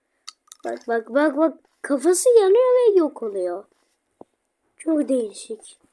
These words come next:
Bak, buralarda bir yerlerde bu su farmları ne? Bu arada kampımızı bulduk. O şeyleri ararken. Aa,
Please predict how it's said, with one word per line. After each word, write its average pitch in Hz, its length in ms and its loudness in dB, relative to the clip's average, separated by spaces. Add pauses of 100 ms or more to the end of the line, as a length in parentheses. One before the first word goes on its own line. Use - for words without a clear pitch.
(720)
Bak, - 220 -8
buralarda 269 540 -2
bir 277 40 -4
yerlerde 269 500 -2
bu 294 60 -8
su 269 160 -8
farmları 277 560 -4
ne? 285 320 -6 (1300)
Bu 285 60 0
arada 403 260 2
kampımızı 339 640 -2
bulduk. 277 640 -4 (2000)
O 294 100 -2
şeyleri 262 440 -4
ararken. 247 600 -8 (3000)
Aa, 220 220 -4